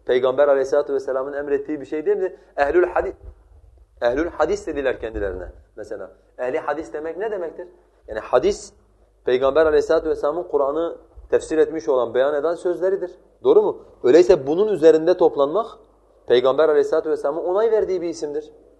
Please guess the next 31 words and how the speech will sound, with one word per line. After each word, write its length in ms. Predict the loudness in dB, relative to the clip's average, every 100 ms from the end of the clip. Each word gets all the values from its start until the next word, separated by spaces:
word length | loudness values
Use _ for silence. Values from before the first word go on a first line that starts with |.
| _ _ _ _ _ _ _ _
Doğru 200 | 2 2
mu? 180 | 0 -8 -14 -4
Ehlül 320 | -4 0 0
eser 380 | 0 2 4 4
dediler 280 | 2 2 0
mesela 340 | -2 -4 -4
kendilerine. 360 | -4 -8 -6 -6
Eser 320 | -6 2 2
nedir? 280 | 2 -2 -4 -8 -20 _ _
Peygamberden 680 | 0 2 2 2 0 0 -4
ve 100 | -6
sahabeden 600 | -6 -4 -2 -2 -2 -2
varit 280 | -2 -2
olmuş 260 | -6 -6 -6
olan 200 | -4 -4
sözler 460 | -4 -4 -2 -2 -2
ve 40 |
ameller 460 | -4 -4 -2 -2 -2
topluluğudur. 540 | -4 -4 -6 -6 -10 -18 _ _ -20 -16 -4
Peygamberimiz 640 | -2 0 0 -2 -2 -4
ehli 200 | -6 -6
sünneti 420 | -12 -10 -8 -6
tanımlarken 560 | -6 -8 -6 -6 -6 -6
"Ma 140 | -4
ana 340 | -4 -4 -4 -4
aleyhil 380 | -4 -4 -6
yevme 280 | -4 -4 -2
ve 80 | -2
ashabi" 480 | -4 -2 -4 -4 -8
demedi 280 | -8 -8
mi? 120 | -12